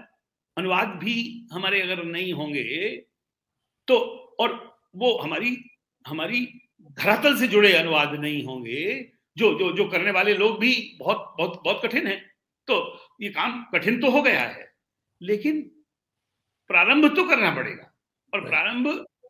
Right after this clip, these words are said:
Speaker 1: केवल भारतीय धरातल से के ठीक ढंग से अध्ययन से,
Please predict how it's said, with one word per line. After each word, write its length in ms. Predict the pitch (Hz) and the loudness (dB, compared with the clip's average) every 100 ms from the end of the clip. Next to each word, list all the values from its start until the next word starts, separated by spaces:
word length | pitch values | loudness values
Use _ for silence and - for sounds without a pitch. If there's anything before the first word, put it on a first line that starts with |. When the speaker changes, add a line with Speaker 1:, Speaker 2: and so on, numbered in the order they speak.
| _ - | _ -8
Speaker 1:
केवल 400 | 185 269 302 302 _ _ _ _ 143 | -6 -4 -6 -10 _ _ _ _ -14
भारतीय 420 | 139 147 208 220 | -10 -10 -8 -6
धरातल 640 | 143 147 190 180 180 - _ _ _ _ _ _ _ | -4 -6 -4 -6 -6 -12 _ _ _ _ _ _ _
से 500 | - 175 147 220 302 - - _ _ | -12 -4 -2 -2 -2 -8 -20 _ _
के 280 | 226 226 - | -6 -6 -6
ठीक 260 | - 262 202 | -2 -2 -2
ढंग 160 | 156 165 | -6 -4
से 200 | 165 147 | -2 -2
अध्ययन 460 | 156 147 135 151 | -4 -8 -10 -10
से, 340 | 147 175 294 | -10 -8 -8